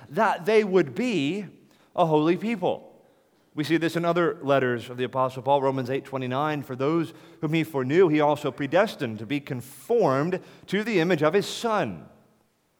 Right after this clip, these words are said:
Why did he choose us? Well, that we might be conformed to the image of his Son in all true holiness and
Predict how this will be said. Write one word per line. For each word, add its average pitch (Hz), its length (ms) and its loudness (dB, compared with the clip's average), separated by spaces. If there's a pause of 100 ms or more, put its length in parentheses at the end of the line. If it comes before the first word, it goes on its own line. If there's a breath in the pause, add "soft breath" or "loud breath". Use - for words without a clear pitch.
Why 240 180 4
did 262 100 4
he 247 60 0
choose 240 280 2
us? - 320 -4 (440 soft breath)
Well, 185 100 4
that 160 140 4
we 240 100 0
might 175 160 6
be 160 120 4
conformed 180 560 2
to 143 60 0
the 147 180 -2
image 180 280 0
of 139 140 2
his 131 120 -2
Son 208 320 0
in 151 100 2
all 151 200 6
true 165 300 0
holiness 165 640 0
and 113 160 -6